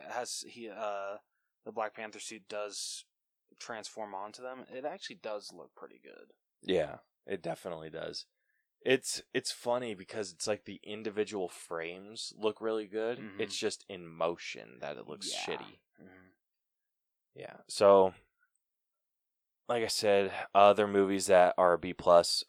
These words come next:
Speaker 2: Avengers, Spider-Man Homecoming, uh, The Invisible Man, Knives Out, Lovebirds,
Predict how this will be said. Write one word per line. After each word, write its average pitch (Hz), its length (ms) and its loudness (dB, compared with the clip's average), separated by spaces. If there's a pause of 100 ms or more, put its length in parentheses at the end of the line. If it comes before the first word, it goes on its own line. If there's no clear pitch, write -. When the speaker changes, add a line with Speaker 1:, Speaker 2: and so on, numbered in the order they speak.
Speaker 2:
Avengers, 87 720 0 (500)
Spider-Man 104 480 6
Homecoming, 90 760 0 (1600)
uh, 78 640 6
The 85 100 -6
Invisible 92 480 2
Man, 92 640 2 (180)
Knives 87 340 2
Out, 87 680 8 (360)
Lovebirds, 87 1080 4